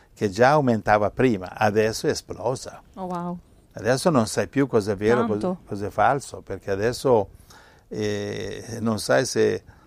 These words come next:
Speaker 1: un politico che predica, che predica e dice questo, questo, ma poi ma è tutto finto, è tutta intelligenza artificiale.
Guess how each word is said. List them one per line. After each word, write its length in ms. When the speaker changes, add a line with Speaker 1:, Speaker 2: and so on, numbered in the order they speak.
Speaker 1:
un 300
politico 560
che 180
predica, 540
che 340
predica 460
e 60
dice 520
questo, 340
questo, 340
ma 120
poi 160
ma 100
è 80
tutto 280
finto, 460
è 80
tutta 260
intelligenza 640
artificiale. 800